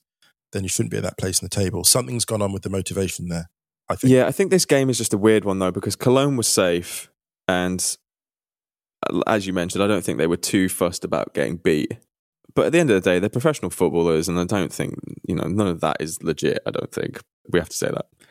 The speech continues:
Speaker 1: Yeah, yeah, yeah. <laughs> Yeah, exactly.
Speaker 2: We've seen this happen a number of times at the end of various league seasons where one side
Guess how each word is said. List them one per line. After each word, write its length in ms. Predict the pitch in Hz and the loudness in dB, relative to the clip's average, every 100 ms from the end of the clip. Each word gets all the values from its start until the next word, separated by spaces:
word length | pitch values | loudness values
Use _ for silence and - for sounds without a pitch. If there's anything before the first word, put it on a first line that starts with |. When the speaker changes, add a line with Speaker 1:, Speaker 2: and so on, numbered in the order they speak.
| - | 2
Speaker 1:
Yeah, 100 | - - | 4 6
yeah, 160 | 165 151 - | 6 6 4
yeah. 960 | 160 - - 139 - 139 127 - 131 120 | 2 2 0 0 0 -2 -2 -2 -8 -8
<laughs> 140 | _ - | _ -6
Yeah, 180 | 101 | -2
exactly. 460 | 98 98 110 101 98 _ - | -2 -2 -6 -8 -14 _ 0
Speaker 2:
We've 140 | 120 | 2
seen 120 | - | 4
this 140 | 120 - | 2 2
happen 340 | 101 101 92 - | 0 -2 -4 -2
a 40 | 90 | -2
number 360 | 101 107 104 | 0 0 2
of 100 | 95 | -2
times 340 | - 92 90 87 | 0 -2 0 -2
at 120 | 92 | 2
the 80 | 98 | 4
end 100 | 95 | 2
of 80 | 87 | 2
various 400 | 92 92 92 - | 2 2 2 0
league 220 | 87 85 | -2 0
seasons 420 | - 85 85 82 | 2 2 2 0
where 320 | 90 85 90 - _ _ | 2 2 0 -8 _ _
one 180 | 113 113 | 0 2
side 360 | - 98 90 | 2 2 0